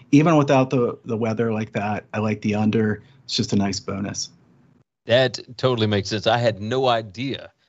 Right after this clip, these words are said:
Speaker 2: that it was supposed to be around a hundred degrees with twenty mile an hour winds. That is, uh, remarkable. Remarkable. Parker, you got any thoughts on this? I know you're all about the Big Twelve. Tell me what you got.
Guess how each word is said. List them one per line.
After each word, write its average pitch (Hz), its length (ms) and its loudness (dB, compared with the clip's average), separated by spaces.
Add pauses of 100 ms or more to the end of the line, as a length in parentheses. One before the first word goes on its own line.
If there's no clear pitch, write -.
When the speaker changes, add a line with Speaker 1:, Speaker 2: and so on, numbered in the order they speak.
(180)
Speaker 2:
that 113 100 -6
it 113 40 -2
was 110 120 -4
supposed 117 240 -4
to 117 60 -8
be 120 80 0
around 110 300 0
a 98 60 -2
hundred 131 400 -4
degrees 123 520 -4
with 107 160 -6
twenty 131 300 -4
mile 113 220 0
an 110 80 0
hour 107 180 0
winds. 113 360 0
That 117 180 0
is, 104 260 -2 (420)
uh, 101 320 -2
remarkable. 117 560 0 (300)
Remarkable. 123 600 0
Parker, 190 320 -2
you 98 140 -14
got 156 160 -6
any 139 160 -12
thoughts 170 260 -4
on 165 140 -8
this? 151 160 -6
I 143 40 0
know 151 200 -4
you're 151 180 -2
all 135 140 2
about 123 180 -2
the 110 60 -18
Big 117 160 -6
Twelve. 123 340 -4 (300)
Tell 160 160 -2
me 170 80 -2
what 147 140 -2
you 131 60 -6
got. - 200 -6